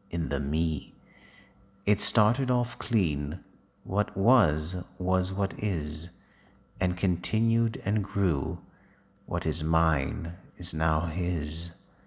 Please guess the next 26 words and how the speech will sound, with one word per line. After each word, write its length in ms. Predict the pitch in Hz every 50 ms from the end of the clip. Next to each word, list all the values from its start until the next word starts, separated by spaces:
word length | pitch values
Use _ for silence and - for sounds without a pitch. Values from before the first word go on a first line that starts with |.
| _ _ _ _ _ _ _ _ _ _ -
The 120 | 101 92
fruit 500 | - - - - 101 104 104 110 107 -
from 320 | - - - 110 104 104
the 60 | 107 104
trees, 880 | - - - - - 113 104 90 78 76 78 78 82 80 - - - - - - - _ _ _ _ _ _ _ -
the 80 | 98
honey 540 | 90 - - 110 104 98 82 78 78 78 82
from 400 | 82 - - - 87 85 85 78
bees. 640 | 78 95 90 82 80 76 71 73 73 78 - - - - - - - - - _ _ _ _ _ _ _ _ _ -
Man 460 | - 76 80 82 90 92 85 80 73 71
is 180 | 73 82 80
now 280 | 78 78 78 80 78 76
ruler, 720 | 78 78 80 85 90 87 85 73 67 - - - 87 - - _ _ _ _ _ _ _ _ _ _ -
does 240 | 80 82 82 87 87
whatever 480 | 82 85 82 85 85 87 98 110 113
he 220 | 107 110 113 107 104
please. 760 | - - - 95 87 78 71 65 73 73 76 80 87 - - _ _ _ _ _ _ _ _ _ _ _ _ _ _ _ - -
Unless 400 | 95 90 90 92 107 117 - -
he 160 | - 127 120
does 280 | 120 113 104 98 95
not 520 | 98 98 101 95 85 71 - - - - - - - _ _ _ _ _ _ -
go 180 | - 98 95 92
forth, 600 | 92 - - - - 107 98 82 73 - - - - -
do 160 | - 104 104
some 260 | - - - 95 92
cleaning, 640 | 95 - - 113 107 101 90 80 73 69 69 - -